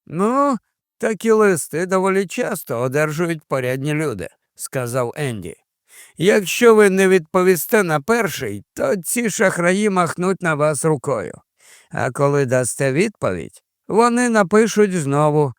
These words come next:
запропонують принести гроші і зробити з ними бізнес». «Подумати тільки,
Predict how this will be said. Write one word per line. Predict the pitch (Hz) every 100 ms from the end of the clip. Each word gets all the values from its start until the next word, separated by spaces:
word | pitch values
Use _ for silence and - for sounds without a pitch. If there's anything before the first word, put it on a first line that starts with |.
| _ _ -
запропонують | 190 220 196 220 185 226 233 220 180 160
принести | - 185 185 185 160 -
гроші | 147 151 214 196 - 123
і | 135
зробити | 127 160 180 220 175 175 160
з |
ними | 170 190 185 180 143 _ _
бізнес». | 135 190 170 104 113 - - - _ _ _ _ _ _ _ _ -
«Подумати | - 120 113 196 277 240 190 151 196 180
тільки, | 233 208 143 143